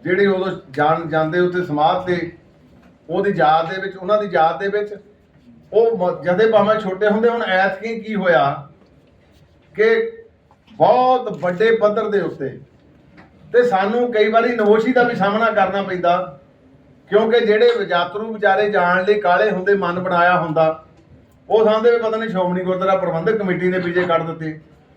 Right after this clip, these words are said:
ਅਸੀਂ ਸਾਰਿਆਂ ਨੂੰ, ਸਿੱਖ ਪੰਥ ਨੂੰ ਵੀ ਤੇ ਸਾਰੇ ਜਿਨ੍ਹਾਂ ਨੇ ਅਪਲਾਈ ਕੀਤਾ, ਉਹਨਾਂ ਨੂੰ ਸਪਸ਼ਟ ਕਰਦੇ ਹਾਂ ਕਿ ਅਸੀਂ ਕਿਸੇ ਦੀ ਕੋਈ ਪਾਰਸ਼ੀਐਲਿਟੀ ਨਹੀਂ ਕਰਦੇ। ਇੱਕ,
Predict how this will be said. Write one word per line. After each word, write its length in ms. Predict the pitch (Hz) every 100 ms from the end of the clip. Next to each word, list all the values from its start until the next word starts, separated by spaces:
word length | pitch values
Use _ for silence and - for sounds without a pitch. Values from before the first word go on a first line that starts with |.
| _ _ - 170
ਅਸੀਂ 340 | 208 240 254 247
ਸਾਰਿਆਂ 640 | - 165 196 220 220 226
ਨੂੰ, 160 | 220 -
ਸਿੱਖ 280 | 202 202
ਪੰਥ 300 | - 190 190
ਨੂੰ 180 | 202 208
ਵੀ 100 | 214
ਤੇ 120 | 220
ਸਾਰੇ 360 | 214 170 180 196
ਜਿਨ੍ਹਾਂ 320 | 175 180 185
ਨੇ 100 | 190
ਅਪਲਾਈ 380 | 190 170 156 165
ਕੀਤਾ, 440 | 170 165 180 196 202 - - - - - - -
ਉਹਨਾਂ 260 | 202 240
ਨੂੰ 140 | 240 226
ਸਪਸ਼ਟ 420 | 170 180 196 208
ਕਰਦੇ 420 | - 185 185 202
ਹਾਂ 100 | 214
ਕਿ 320 | 226 233 226 175
ਅਸੀਂ 280 | 196 220
ਕਿਸੇ 400 | 214 208 226 233
ਦੀ 80 | 226
ਕੋਈ 180 | 220 214
ਪਾਰਸ਼ੀਐਲਿਟੀ 640 | 190 180 175 185 185 185
ਨਹੀਂ 120 | 185 175
ਕਰਦੇ। 300 | 156 135 - 156 160 147 135 - - - - - - 156 196
ਇੱਕ, 180 | 233 -